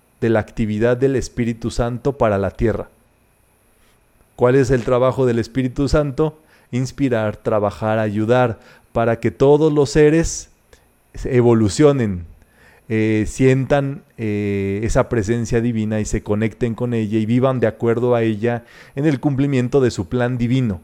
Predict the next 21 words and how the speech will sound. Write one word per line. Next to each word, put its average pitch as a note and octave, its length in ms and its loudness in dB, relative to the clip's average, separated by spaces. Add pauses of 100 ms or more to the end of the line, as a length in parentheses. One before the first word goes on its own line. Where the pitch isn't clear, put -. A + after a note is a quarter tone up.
(320)
Entonces, D3+ 640 0 (1120)
nuestro C3+ 420 4
voto D#3+ 280 4
interior, D3+ 720 4 (560)
eh, A2+ 180 0
cada C#3+ 360 4
uno C#3+ 300 0
de C3 100 0
nosotros B2 560 -2
en A#2 140 -2
algún A2+ 320 -2
momento, B2+ 920 0 (460)
eh, G#2+ 220 0
podrá A2+ 1040 0 (160)
observarlo, A2 800 -2
podrá G#2+ 440 0
entenderlo, A#2 920 0 (300)
podrá A2+ 840 0 (240)
hacerlo, D#3 720 2 (200)
digámoslo C3+ 540 0
así, D#3+ 340 0